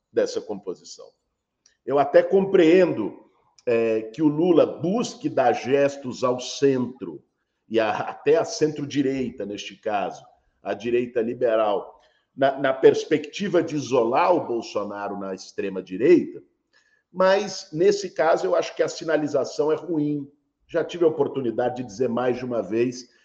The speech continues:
que acho que, inclusive, os ganhos eleitorais estão sendo superestimados. Agora,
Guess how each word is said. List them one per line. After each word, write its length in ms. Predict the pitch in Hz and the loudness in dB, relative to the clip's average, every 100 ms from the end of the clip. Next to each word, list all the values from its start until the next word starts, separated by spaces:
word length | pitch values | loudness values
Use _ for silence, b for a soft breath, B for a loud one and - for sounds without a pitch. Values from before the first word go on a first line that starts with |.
| _ | _
que 80 | - | -2
acho 220 | 135 123 | 0 -2
que, 80 | - | -6
inclusive, 680 | 143 139 110 127 127 139 - - - | -6 -6 -2 -2 0 0 -2 -12 -12
os 160 | 120 | -12
ganhos 460 | 101 143 175 160 120 | 2 4 6 4 0
eleitorais 680 | 120 117 117 107 110 131 | 0 0 0 -2 0 -2
estão 200 | 127 139 | -4 -8
sendo 260 | 135 143 139 | -6 -6 -6
superestimados. 1200 | 139 139 139 135 139 139 - 156 113 95 85 - _ _ _ _ _ | -6 -8 0 2 2 0 -8 -6 -4 -4 -8 -16 _ _ _ _ _
Agora, 440 | - 185 131 101 | 2 6 8 6